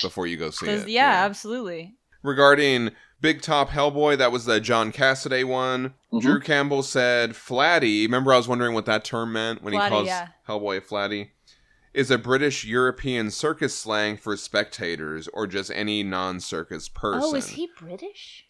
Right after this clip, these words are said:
Speaker 1: So it's like a circus slang.
Speaker 2: Is John Cassaday British?
Speaker 1: I don't know. I thought he was American, yeah.
Speaker 2: I
Speaker 1: When I
Speaker 2: mean,
Speaker 1: read his Wikipedia, it said an, an American comic book
Speaker 2: Oh,
Speaker 1: artist.
Speaker 2: okay.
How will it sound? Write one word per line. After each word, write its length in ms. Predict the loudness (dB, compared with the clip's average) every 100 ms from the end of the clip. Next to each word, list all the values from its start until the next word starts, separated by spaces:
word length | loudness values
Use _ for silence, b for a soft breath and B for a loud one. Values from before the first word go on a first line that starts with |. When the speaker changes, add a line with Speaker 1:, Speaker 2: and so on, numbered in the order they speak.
| -12
Speaker 1:
So 240 | -2 0
it's 140 | 0 0
like 200 | 0 2
a 160 | 0
circus 560 | -2 -2 -2 -2 -4 -4
slang. 400 | -6 -6 -4 -4
Speaker 2:
Is 160 | -4
John 140 | -8 -10
Cassaday 420 | -12 -14 -12 -12
British? 500 | -14 -18 _ -20 -16 -6
Speaker 1:
I 100 | -2
don't 120 | 0
know. 420 | 0 0 -2 2
I 120 | 2
thought 160 | 4 4
he 120 | 4
was 140 | 2 2
American, 580 | 4 2 0 -2 -2 0
yeah. 360 | 0 2 0 2
Speaker 2:
I 60 |
Speaker 1:
When 100 | 4
I 80 | 4
Speaker 2:
mean, 80 | 6
Speaker 1:
read 160 | 4
his 180 | 4 0
Wikipedia, 720 | -2 -6 -4 -2 0 2 0
it 60 | -2
said 240 | 0 0
an, 120 | 0 -4
an 60 | -4
American 380 | -2 -4 -4 -8
comic 200 | -6 2
book 60 | 6
Speaker 2:
Oh, 260 | 8 6
Speaker 1:
artist. 160 | 4 0
Speaker 2:
okay. 240 | -2 -4